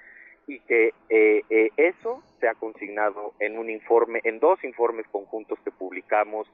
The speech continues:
eh, Signalab, Artículo diecinueve y Aristegui Noticias el año pasado, y ahora el presidente dirige las baterías contra el mensajero.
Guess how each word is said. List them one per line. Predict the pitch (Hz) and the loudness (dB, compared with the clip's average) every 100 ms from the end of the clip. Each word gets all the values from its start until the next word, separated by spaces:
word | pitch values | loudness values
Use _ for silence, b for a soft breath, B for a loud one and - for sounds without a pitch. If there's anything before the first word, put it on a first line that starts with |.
| b b b b - | b b b b -2
eh, | 104 104 104 104 - | 2 4 4 2 -2
Signalab, | 123 117 110 113 110 | -6 -2 2 2 2
Artículo | 110 - - 110 | -2 -10 -10 -6
diecinueve | 104 98 95 107 104 | -6 -8 -8 -4 -2
y | |
Aristegui | 98 95 - 107 98 | -2 -4 -6 -6 -6
Noticias | 95 - 107 101 - | -12 -10 -10 -10 -6
el | 95 | -2
año | 98 110 | -2 -2
pasado, | - 151 - 196 214 b b b b - | -2 -2 2 0 0 b b b b -20
y | 160 185 196 _ | -16 -16 -18 _
ahora | 120 117 120 139 135 | 2 4 4 2 0
el | 139 | -2
presidente | 117 - 107 110 120 | -8 -10 -12 -8 -6
dirige | 107 104 - 110 | -6 -10 -8 -2
las | 107 104 | -2 0
baterías | 110 139 143 123 123 | 0 0 2 0 0
contra | 160 156 175 | -4 -2 -2
el | |
mensajero. | 185 196 208 269 233 | -2 -2 0 0 -2